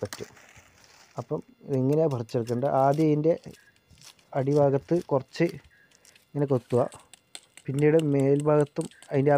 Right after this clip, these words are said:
പിന്ന്, സ്റ്റാപ്ലറിൻ്റെ പിന്ന് ഒന്ന് ഇളക്കി കൊടുക്കുക. എന്നിട്ട് അതിങ്ങനെ മെല്ലനെ മെല്ലനെ പറിച്ച് പറിച്ചെടുത്താൽ മതി. അത് ഇങ്ങനെ കിട്ടാത്ത സമയത്ത് അതിൻ്റെ ചെറുങ്ങനെ ഒന്ന് ഇളക്കി കൊടുത്താൽ മതി കത്തിയെടുത്തിട്ട്. അത്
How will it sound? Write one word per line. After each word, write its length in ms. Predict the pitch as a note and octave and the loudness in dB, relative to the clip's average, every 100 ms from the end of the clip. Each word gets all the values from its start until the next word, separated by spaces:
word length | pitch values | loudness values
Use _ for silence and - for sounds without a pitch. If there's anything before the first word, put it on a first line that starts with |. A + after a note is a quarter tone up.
| C#3 | 2
പിന്ന്, 320 | C3+ C#3 D3+ - | 0 0 -2 -6
സ്റ്റാപ്ലറിൻ്റെ 720 | - C3+ C3 C#3+ C#3+ C3+ D3 - | -6 -4 -2 -2 -2 -2 -4 -4
പിന്ന് 260 | B2 C3 - - - | -2 -2 -6 -12 -6
ഒന്ന് 120 | C3 | -4
ഇളക്കി 200 | A#2+ C3+ | -4 -4
കൊടുക്കുക. 300 | B2 A2 B2+ D3 - _ _ - - - - - | -4 -4 -6 -8 -14 _ _ -20 -20 -20 -20 -14
എന്നിട്ട് 260 | E3 D3+ D#3+ | -10 -2 0
അതിങ്ങനെ 300 | D#3 D#3 D3+ B2 - _ - | 0 0 -2 -4 -8 _ -2
മെല്ലനെ 260 | D3 D3 D#3 | 2 4 4
മെല്ലനെ 240 | D3+ D3+ D3+ | 4 4 2
പറിച്ച് 280 | C#3 B2+ - | 0 -2 0
പറിച്ചെടുത്താൽ 540 | C3+ - C3 A#2+ - B2+ | -2 -2 -8 -6 -2 0
മതി. 140 | G#2+ - - _ - - - - _ | 0 -6 -16 _ -20 -20 -20 -20 _
അത് 100 | C#3 D3+ | 0 2
ഇങ്ങനെ 160 | D3+ D3+ - | 4 2 -2
കിട്ടാത്ത 440 | C3+ - E3+ E3+ - | -4 2 2 2 -2
സമയത്ത് 440 | C3+ A#2+ A2+ - D#3+ F#3 - - - - - - _ - D3+ | 0 0 0 0 0 -2 -14 -20 -18 -18 -18 -20 _ -6 0
അതിൻ്റെ 280 | C#3+ C#3 D3 - | 2 2 0 0
ചെറുങ്ങനെ 380 | C#3+ C3+ C#3 D3+ - - - - - _ - | 0 2 2 0 -8 -20 -20 -20 -20 _ -10
ഒന്ന് 160 | C#3 C#3 - _ - - | -6 -4 -6 _ -12 -4
ഇളക്കി 240 | B2+ - B2+ | -4 -4 -2
കൊടുത്താൽ 280 | A2+ A2+ G#2+ | -2 -2 -4
മതി 140 | G#2+ - | -4 -6
കത്തിയെടുത്തിട്ട്. 600 | A2 - A2 G#2 - A#2+ - - - - - _ _ | -6 -2 -4 -4 -8 -8 -8 -18 -20 -20 -20 _ _
അത് 100 | - | -8